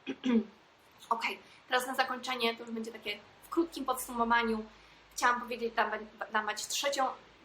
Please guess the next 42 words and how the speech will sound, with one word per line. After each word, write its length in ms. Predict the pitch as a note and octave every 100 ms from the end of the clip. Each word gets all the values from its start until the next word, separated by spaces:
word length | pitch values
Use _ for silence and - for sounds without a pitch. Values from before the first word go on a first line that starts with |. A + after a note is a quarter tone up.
| A3
dam 280 | A#3 A#3
wam, 300 | A3 A3 G#3+ G#3+ - _ -
dać 280 | - A#3+ A3+
wam, 260 | A#3 A#3 C4+ - - - _
<laughs> 440 | _ _ _ -
polski 300 | - - G3+
mi 80 | F#3+
się 140 | F#3+
miesza, 240 | F#3+ F#3+ - - - - - - - - - - A3
e, 260 | G#3+ G3+ F#3+ -
dać 240 | A#3+ C4+
wam 200 | - A#3+
trzecią 440 | A#3 - D4+ D4+ D4+
wskazówkę. 540 | - B3+ A3 - - - - - _
I 80 | A#3
trzecia 260 | A3+ D4+ E4
wskazówka 640 | - C4+ B3+ B3+ A#3+ A#3 - - _ _ _
to 80 | A#3+
jest 480 | A3+ G#3+ G#3+ - - - - _
oczekiwania. 720 | - A#3 - G3+ G3 E3 D3 _ _ _ _ _ _ - - - _ _ _ _ _
Jeżeli 500 | C4 D#4+ E4+ D#4+ D#4
dalej 420 | A3+ C4 D#4 C#4
myślisz, 440 | B3 C4+ - A3 A3+
że 160 | G#3+
ten 200 | A3 A3+
narcyz 400 | A3 B3+ - B3
się 160 | - A3
zmieni 540 | A3+ A#3 A3 A3 F#3+
i 40 | A3+
że 100 | A3+
w 60 |
tym 120 | B3+
roku 180 | B3+ B3
będzie 240 | A3 G#3+ G3+
inaczej, 420 | F#3+ G3+ - F#3
to 80 | -
się 120 | G3
grubo 260 | G3 -
mylisz. 440 | F#3 D#3+ - - -
Nie 120 | A#3+
będzie 280 | A3+ G#3 E3+
inaczej. 380 | D#3+ G2 -